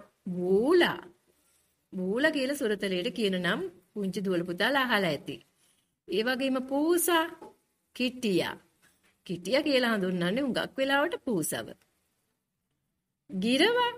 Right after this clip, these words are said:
ගිරවට කියන්නේ පෙත්තප්පු. පෙත්තප්පු කියලා කියනවා ගිරවට. තව තව නම් කියනවා. ඔය මම උදාහරණ විදියට ටිකක් කිව්වා විතරයි.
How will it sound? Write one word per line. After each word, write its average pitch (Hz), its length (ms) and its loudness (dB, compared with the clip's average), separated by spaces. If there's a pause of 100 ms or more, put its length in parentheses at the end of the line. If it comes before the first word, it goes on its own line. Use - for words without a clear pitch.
(1500)
ගිරවට 175 560 -4
කියන්නේ 302 540 2
පෙත්තප්පු. 180 840 0 (1300)
පෙත්තප්පු 247 480 -4
කියලා 170 280 0
කියනවා 170 460 -2 (160)
ගිරවට. 147 500 -2 (2500)
තව 156 200 -2
තව 277 220 2
නම් 349 280 4
කියනවා. 294 420 2
ඔය 160 120 0
මම 196 200 -2
උදාහරණ 196 580 -2
විදියට 311 420 -2
ටිකක් 285 540 -2
කිව්වා 302 320 -2
විතරයි. 147 400 -2